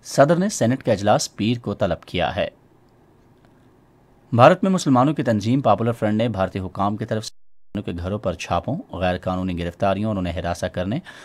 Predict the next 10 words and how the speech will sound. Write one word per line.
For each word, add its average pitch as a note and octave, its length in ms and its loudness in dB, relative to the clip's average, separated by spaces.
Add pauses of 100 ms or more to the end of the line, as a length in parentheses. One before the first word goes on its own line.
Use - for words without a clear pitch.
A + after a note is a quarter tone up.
(140)
और A#2 60 0
मजालिम C3+ 380 2
का C3 120 -2
निशाना G2 320 -2
बनाने F#2+ 300 -2
की F#2+ 100 -8
सख्त - 320 -6
मजम्मत F#2 520 -4
की D#2 140 -6
है। F2 260 -2